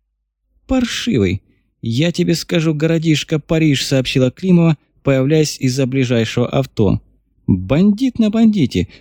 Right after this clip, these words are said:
ровно у нас на хитровке. Ты, Ольга, чуток назад отойди,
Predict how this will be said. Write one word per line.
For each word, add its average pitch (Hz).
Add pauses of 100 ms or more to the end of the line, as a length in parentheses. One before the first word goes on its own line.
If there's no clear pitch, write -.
ровно 226
у 220
нас 170
на 160
хитровке. 175 (600)
Ты, 139
Ольга, 135
чуток 135
назад 131
отойди, 123